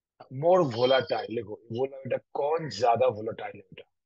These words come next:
So more volatile than alcohol, what is meaning of volatile? तो बेटा आपने जो वोलाटाइल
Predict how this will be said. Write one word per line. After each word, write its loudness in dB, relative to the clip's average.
So 0
more -2
volatile 0
than -4
alcohol, -8
what -4
is -4
meaning -2
of -10
volatile? -14
तो -20
बेटा -10
आपने -10
जो -10
वोलाटाइल -8